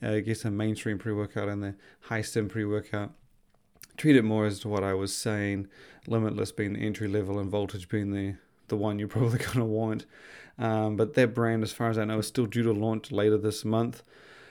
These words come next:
Um, we have details on the site of all of the supplements. I think the only one I haven't seen a closer look at just yet is oats and protein, but that was an actual supplement Otein has had before, if you can remember, which is essentially,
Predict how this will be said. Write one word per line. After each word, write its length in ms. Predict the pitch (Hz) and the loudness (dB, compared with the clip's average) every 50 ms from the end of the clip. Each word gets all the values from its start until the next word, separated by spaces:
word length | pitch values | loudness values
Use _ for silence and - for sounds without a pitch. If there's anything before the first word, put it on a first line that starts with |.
| - - - | -20 -16 -8
Um, 480 | - 117 107 104 104 104 104 104 101 101 | -4 -2 -2 0 0 -2 -2 -2 -2 -2
we 120 | 107 113 | 0 2
have 140 | 120 120 98 | 2 2 2
details 360 | 107 113 107 117 117 107 104 | 0 0 0 0 0 0 0
on 80 | 110 101 | 0 -2
the 80 | 104 104 | -4 -4
site 240 | - 113 107 104 | -4 -2 -2 -2
of 100 | 104 95 | -2 0
all 140 | 107 104 104 | 0 0 0
of 80 | 101 101 | -2 -4
the 40 | - | -4
supplements. 760 | - 107 107 107 - 110 107 107 107 107 107 - - - - | -4 -4 -4 -2 -2 -2 0 0 0 0 0 -2 -6 -12 -12
I 40 | - | -8
think 160 | - 131 117 | -6 -4 -2
the 60 | 113 | 0
only 120 | 110 110 110 | 0 0 0
one 120 | 107 104 | -2 -2
I 60 | 104 | -4
haven't 360 | 98 87 117 117 104 110 107 107 | -4 -2 -2 -2 0 -2 -4 -6
seen 460 | - - - 110 110 107 107 104 101 | -6 -4 -2 -2 0 0 0 -2 -4
a 60 | 101 | -6
closer 380 | - - - 110 107 - - 107 | -6 -2 -2 -2 0 0 -2 0
look 260 | 107 107 107 - - | 0 0 0 0 -2
at 160 | 107 104 101 | -2 -2 -2
just 240 | - - 110 101 - | -4 -4 -4 -2 0
yet 140 | 117 110 104 | 2 2 2
is 160 | 107 101 - | 0 -2 0
oats 340 | - 113 110 113 - - - | 0 2 2 2 0 -2 -4
and 140 | 107 98 | -4 -4
protein, 480 | - - 113 113 110 - 123 117 113 120 - - - - - - - - - - _ _ | 0 0 0 2 2 2 0 0 -2 -4 -8 -16 -20 -20 -20 -20 -20 -20 -20 -20 _ _
but 280 | - 113 110 110 110 - - | 2 2 4 4 2 -2 0
that 240 | 110 117 113 104 101 | 4 4 4 4 4
was 300 | 104 107 113 113 107 104 | 4 4 4 4 4 2
an 100 | 104 110 | 0 -2
actual 340 | 110 113 - - - 104 | -2 -4 -4 -6 -6 -6
supplement 800 | 101 - - 113 104 - 113 107 107 107 107 - - - - - | -4 -2 -2 -4 -2 -2 -4 -2 -2 -2 -2 -4 -6 -10 -8 -2
Otein 420 | - 117 110 107 - 120 110 107 | 0 0 0 0 0 -2 -2 -2
has 160 | 107 104 95 - | -2 -2 -4 -4
had 280 | - 120 110 104 92 | -2 -2 -2 -2 -4
before, 480 | - 120 - - - 135 135 123 113 104 | -6 -12 -12 -2 2 4 6 8 6 6
if 100 | 107 - | 4 0
you 120 | 110 101 | -4 -6
can 200 | - - 107 98 | -4 -6 -6 -4
remember, 440 | 98 101 101 113 120 123 113 107 107 | -4 -2 0 2 2 2 4 4 2
which 280 | 101 101 101 101 - - | 2 0 -2 -4 -6 -6
is 120 | 101 95 | -6 -6
essentially, 760 | 98 95 - - 117 107 104 - 101 98 101 101 101 101 | -6 -4 -2 -2 -2 -2 -2 -4 -4 -4 -4 -4 -4 -4